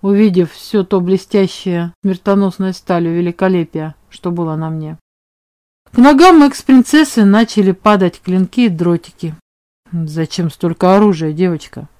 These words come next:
У тебя же есть магия. И, насколько я вижу, довольно сильная". Демон выглядел несколько озадаченным.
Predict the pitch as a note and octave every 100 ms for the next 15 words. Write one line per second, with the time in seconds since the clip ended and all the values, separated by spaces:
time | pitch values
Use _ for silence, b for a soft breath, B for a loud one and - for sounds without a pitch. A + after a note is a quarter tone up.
0 | _ E3+ E3 E3 D#3+ E3+ E3 - F3 E3
1 | D3 D3+ E3 _ _ _ _ _ _ _
2 | _ - G#3 A#3 B3+ - A#3+ A3 A#3+ A#3
3 | G3 G3 G#3 F#3+ F#3+ F3+ F3 F#3+ - G#3+
4 | E3+ C#3 C#3 C#3 _ _ _ _ _ _
5 | _ _ _ _ - F#3 G#3+ E4 E4+ D#4+
6 | D#4 D4+ B3 A#3+ A#3+ B3+ A3 B3+ B3 G#3+
7 | F#3+ F#3+ - G3+ - G3+ G3+ F3 D#3 -
8 | D#3 D3+